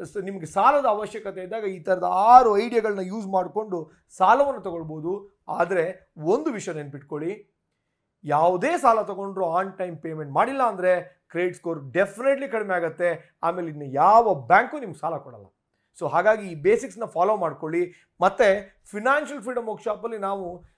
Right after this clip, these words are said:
ನೀವು ಯಾವಾಗ್ಲೂ ಕ್ರೆಡಿಬಲ್ ಆಗಿರೋದು ಹೇಗೆ,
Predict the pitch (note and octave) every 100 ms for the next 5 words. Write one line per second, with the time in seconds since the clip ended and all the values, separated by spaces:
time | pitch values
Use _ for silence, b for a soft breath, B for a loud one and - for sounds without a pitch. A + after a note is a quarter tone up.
0 | b - D#3+ F#3+ C4 C4+ A3 F#3 F#3+ A#3+
1 | A#3+ C#4 - - A3 A#3 D4+ C#4 G#3+ F#3+
2 | D#3+ C#3+ C3 A#2+ B2